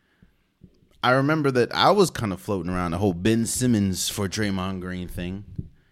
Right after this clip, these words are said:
And while at his height, I would understand it, but when we,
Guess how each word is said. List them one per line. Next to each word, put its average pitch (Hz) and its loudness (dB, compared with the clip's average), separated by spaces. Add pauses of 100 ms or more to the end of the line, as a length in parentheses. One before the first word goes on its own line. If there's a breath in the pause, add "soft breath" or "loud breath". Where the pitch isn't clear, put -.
(540 soft breath)
And 110 -2
while 135 2
at 135 4
his 113 4
height, 147 -2 (140)
I 110 -4
would 113 -2
understand 107 0
it, - -8
but 90 -2 (380 loud breath)
when 90 4
we, 101 2